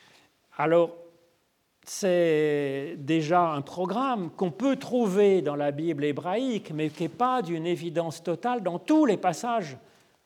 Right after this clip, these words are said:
de la Bible hébraïque. Dans le Deutéronome, il est dit, voilà les commandements qu'on vous donne, ça vous servira de sagesse et d'intelligence. Donc, euh,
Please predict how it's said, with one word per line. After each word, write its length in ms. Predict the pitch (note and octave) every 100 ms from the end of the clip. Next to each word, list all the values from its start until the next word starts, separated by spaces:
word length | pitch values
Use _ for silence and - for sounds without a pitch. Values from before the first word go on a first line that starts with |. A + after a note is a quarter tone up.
| _
de 80 | D3
la 160 | E3+ E3
Bible 260 | A3 G#3+
hébraïque. 520 | F#3 D#3+ G#3 A#3 F#3+ - - _ _ _ -
Dans 200 | D#3 F#3
le 80 | E3
Deutéronome, 840 | E3+ F3 E3+ C#3 D3+ F3 B3+ A3+
il 160 | E3 D3+
est 80 |
dit, 220 | D3+ G#3+ B3
voilà 460 | D#3+ F#3 F3+ F3+
les 140 | D3+ E3
commandements 760 | - F#3 E3+ E3+ D#3+ E3+ E3+
qu'on 180 | C#3+ D#3+
vous 180 | C3+ D3
donne, 480 | C#3 A3+ D4+ G3+ C3 - - _ _
ça 220 | - G#3
vous 220 | F3 F#3 D4
servira 640 | - A#3 E3 F#3+ F3 A#3
de 120 | G#3
sagesse 520 | F3 - D#3+ D3 F3+ -
et 60 |
d'intelligence. 880 | C#3 C3 D3+ D#3 A3 C#4+ B3+ D3+ -
Donc, 440 | C#3+ E3+ A3 A3
euh, 400 | D#3 C#3+ C3+ C3+